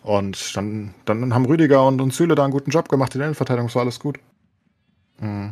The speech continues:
Jetzt kannst du natürlich sagen, ja gut, die hatten Mbappe nicht dabei, aber das ist, heißt ja nichts. Wir hatten ja dafür auch Kimmich und, und, und Dings nicht. Ähm, Goretzka war nicht dabei, weil er nicht eingeladen wurde und Füllkrug war verletzt und so weiter. Also wir hatten ja auch gute Spieler weg. Ja, nicht, nicht auf dem Level von Mbappe, aber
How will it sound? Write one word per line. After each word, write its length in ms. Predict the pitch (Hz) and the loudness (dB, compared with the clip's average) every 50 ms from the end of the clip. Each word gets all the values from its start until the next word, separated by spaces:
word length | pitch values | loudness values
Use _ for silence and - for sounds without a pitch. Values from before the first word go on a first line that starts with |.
| - - _ | -14 -6 _
Jetzt 140 | 107 101 - | -4 -2 -2
kannst 160 | - 123 - | -2 -4 0
du 40 | 120 | 0
natürlich 220 | 113 98 90 107 | 0 0 0 0
sagen, 200 | 101 117 113 110 101 | 2 2 2 2 0
ja 60 | 98 | 2
gut, 180 | 90 127 - 110 | 2 2 4 4
die 40 | |
hatten 200 | 101 - - 101 95 | 2 2 0 -2 0
Mbappe 280 | 92 98 107 - - 127 | 0 0 0 0 0 -2
nicht 180 | 110 101 - - | -2 -2 -2 -2
dabei, 560 | 107 90 101 101 104 110 113 120 120 - - | -2 0 0 0 0 0 0 0 -2 -4 -6
aber 340 | - 92 92 90 87 85 82 | -4 -2 -2 0 -2 -2 -4
das 160 | 87 85 - | -6 -8 -10
ist, 180 | 90 - - - | -12 -14 -8 -6
heißt 200 | 104 95 - - | -6 -6 -2 -2
ja 80 | 101 87 | -2 -2
nichts. 180 | 85 87 - - | -2 -6 -6 -6
Wir 60 | 92 | -6
hatten 100 | - - | -4 -4
ja 120 | 92 87 87 | -4 -4 -2
dafür 240 | 95 - - 90 | -4 -2 -2 -4
auch 140 | 87 87 - | -4 -4 -4
Kimmich 400 | - - 113 107 101 95 - - 92 | -4 -4 -2 -2 -2 -4 -4 -6 -6
und, 260 | 85 95 98 - - _ _ _ _ _ - - - - - - _ _ _ _ | -8 -8 -12 -16 -20 _ _ _ _ _ -20 -20 -20 -20 -20 -20 _ _ _ _
und, 280 | - 101 87 87 85 - | -6 -6 -6 -6 -6 -6
und 300 | 90 85 82 - - - | -8 -8 -8 -8 -4 -2
Dings 220 | 113 117 - - | 0 0 0 -2
nicht. 280 | 101 90 - - - - - - - 82 | -4 -4 -4 -6 -10 -12 -18 -18 -10 -6
Ähm, 260 | 90 87 87 90 98 - - _ _ _ _ _ _ _ _ _ _ _ _ _ _ _ _ _ _ _ _ _ _ _ _ _ _ _ _ - | -6 -6 -6 -8 -10 -14 -18 _ _ _ _ _ _ _ _ _ _ _ _ _ _ _ _ _ _ _ _ _ _ _ _ _ _ _ _ -6
Goretzka 420 | - 104 90 110 113 - - 113 92 | -2 0 0 0 0 0 0 0 2
war 100 | 101 101 | 2 0
nicht 120 | 101 - 101 | 0 -2 -4
dabei, 320 | 92 90 101 104 107 98 | -2 0 0 0 0 0
weil 100 | 92 82 | -2 -2
er 40 | 85 | -4
nicht 120 | 87 85 92 | -4 -2 -2
eingeladen 420 | 131 139 127 117 107 104 104 92 | 0 2 2 2 2 0 -2 -2
wurde 260 | 101 104 101 98 92 | -2 -2 0 0 -2
und 100 | 82 - | -4 -2
Füllkrug 320 | - 120 123 123 - 92 98 | 0 0 0 0 -2 -4 -6
war 100 | 98 - | -6 -4
verletzt 280 | - 98 95 - - | -4 -6 -6 -6 -8
und 80 | 98 85 | -10 -6
so 60 | 95 | -6
weiter. 140 | 92 101 95 | -4 -4 -4
Also 140 | 90 82 85 | -6 -2 -2
wir 60 | 104 | -2
hatten 120 | 101 - 85 | -2 0 -2
ja 60 | 76 | -2
auch 120 | 101 - | -2 -2
gute 220 | - 113 101 - 104 | -2 -4 -4 -4 -6
Spieler 320 | - - 101 85 92 90 | -6 -6 -4 -4 -4 -4
weg. 160 | 92 - - | -4 -4 -4
Ja, 160 | 92 95 104 | -2 -2 -2
nicht, 280 | 98 107 113 - - - | -2 -2 -4 -4 -4 -4
nicht 160 | 113 113 - 101 | -4 -4 -4 -4
auf 80 | - | -6
dem 80 | - 92 | -6 -6
Level 300 | 92 101 101 101 101 95 | -2 0 0 2 0 0
von 200 | - 95 92 90 | -2 -4 -4 -4
Mbappe, 320 | 87 87 90 - - 101 | -4 -4 -4 -4 -2 -2
aber 320 | 90 85 82 82 85 101 | -2 -2 -2 -4 -8 -8